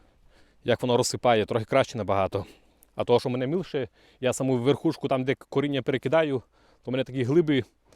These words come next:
а тут більш-менш сиплеться. Ну, зараз покажу, як воно виходить. І отак по глибині. Йдемте ще ячмінь глянемо, які у нас тут посіяні цього року.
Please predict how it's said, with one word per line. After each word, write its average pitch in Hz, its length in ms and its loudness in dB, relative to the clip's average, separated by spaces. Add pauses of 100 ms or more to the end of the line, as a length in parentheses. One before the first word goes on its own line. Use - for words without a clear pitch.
(400)
а 104 100 -6
тут 123 160 -12
більш-менш 117 480 -8 (1120)
сиплеться. 107 580 -8 (920)
Ну, 156 60 -8
зараз 165 180 -2
покажу, 208 260 -6
як 151 120 -2
воно 123 140 -4
виходить. 110 480 -2 (2250)
І 113 80 -14
отак 107 180 -6
по 110 140 -8
глибині. 107 440 -8 (920)
Йдемте 127 220 -2
ще 135 140 -6
ячмінь 170 300 -4
глянемо, 127 280 -6
які 117 180 -8
у - 20 -4
нас 120 180 -4
тут 120 120 -10
посіяні 117 480 -6 (580)
цього 127 180 2
року. 120 360 0